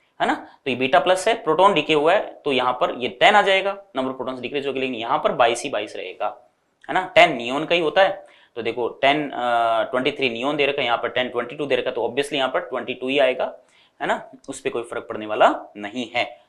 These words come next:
सेकंड ऑप्शन इसका करेक्ट हो जाएगा। फिफ्टी फ़ोर,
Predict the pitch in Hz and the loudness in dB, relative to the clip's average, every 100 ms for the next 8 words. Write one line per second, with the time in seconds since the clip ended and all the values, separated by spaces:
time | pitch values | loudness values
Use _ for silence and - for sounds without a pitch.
0 | - - 156 165 135 131 117 127 107 95 | -12 -4 -2 -2 -4 -8 -12 -10 -10 -10
1 | 82 - - _ _ _ _ _ _ _ | -14 -18 -20 _ _ _ _ _ _ _
2 | _ _ _ _ _ _ - - _ - | _ _ _ _ _ _ -20 -20 _ -8
3 | 180 196 165 170 | -6 -2 -2 -2